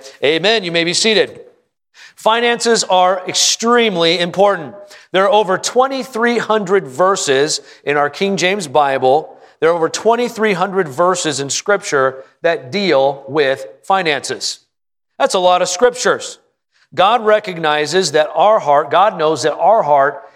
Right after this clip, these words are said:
is directly tied to our wallets. And it's impossible to separate our finances from our marriage, our finances from our family, our finances from our home, and our finances from our spiritual life. It's impossible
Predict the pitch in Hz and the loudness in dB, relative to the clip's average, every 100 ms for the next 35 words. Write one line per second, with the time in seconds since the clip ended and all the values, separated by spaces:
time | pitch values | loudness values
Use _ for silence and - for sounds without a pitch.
0 | _ 165 135 110 160 143 220 226 214 226 | _ -4 -2 -2 -2 2 0 0 -4 -4
1 | 226 185 165 156 156 - 170 156 147 170 | 0 2 2 0 -4 -4 0 0 2 2
2 | 160 123 - - - _ _ _ _ _ | 2 -2 -2 -6 -6 _ _ _ _ _
3 | _ 135 160 196 - - 247 262 202 165 | _ -6 -2 -4 -2 0 2 2 0 0
4 | 160 160 147 - 247 247 190 170 170 - | 0 -2 -2 2 2 2 0 0 -4 -14
5 | _ - 156 156 - 220 226 202 165 - | _ 0 0 0 -2 0 0 -2 -2 0
6 | 143 151 - - 151 147 135 123 143 170 | 0 0 -4 -4 -2 0 0 0 0 2
7 | 214 247 - - _ _ - 143 139 175 | 2 -2 -8 -16 _ _ 0 0 0 -2
8 | 185 190 196 196 180 - 156 131 117 117 | 0 0 -2 -2 -2 0 -2 2 0 -2
9 | - 165 202 226 233 233 - - - 131 | -4 -2 0 0 0 -2 -10 -20 -2 -2
10 | 135 156 170 180 180 175 - 160 139 127 | 0 -2 0 -2 -2 -4 -2 -2 0 0
11 | 120 180 190 196 190 190 - _ _ - | 0 2 4 4 0 -6 -20 _ _ -6
12 | 139 143 - 180 185 180 175 151 160 147 | -2 0 0 -2 -2 -4 -6 -6 -4 0
13 | 143 - - 185 180 160 151 143 120 175 | 0 -2 0 0 2 0 2 2 0 -2
14 | 160 156 151 - 185 226 226 156 143 139 | -2 0 -4 -2 0 0 0 0 2 2
15 | 139 | 0